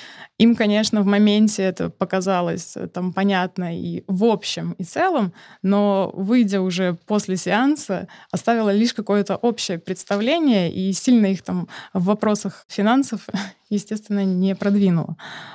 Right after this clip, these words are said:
Также вот я с-, буквально для этого разговора смотрела какие-то тоже вот ролики,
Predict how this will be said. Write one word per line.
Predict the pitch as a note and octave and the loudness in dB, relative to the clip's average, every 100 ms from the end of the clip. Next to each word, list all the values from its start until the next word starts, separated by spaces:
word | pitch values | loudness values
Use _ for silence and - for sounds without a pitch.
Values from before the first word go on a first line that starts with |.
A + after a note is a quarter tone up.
| - | -2
Также | G#3+ A#3+ A#3 | 0 4 2
вот | G3 - | 2 -2
я | G#3 G3+ G3+ | 0 2 0
с-, | G3 | -2
буквально | F#3 G#3 A3+ G#3 G3 F3 | -4 0 2 2 0 -2
для | F3+ F3+ F3+ | -2 -2 -2
этого | F#3 F#3 | -4 -4
разговора | F#3 F3+ G3+ G3 F#3 | -4 -4 -2 -2 -4
смотрела | F3 G3+ F#3+ G3 F#3+ F3 - | -4 -4 -2 -4 -4 -6 -6
какие-то | - B3 A#3 A3 | 0 4 4 2
тоже | G3 A3 F#3+ | 0 2 2
вот | F#3 A#3+ | 0 2
ролики, | B3 A#3 G3 - F3+ E3+ | 2 4 2 -2 -4 -4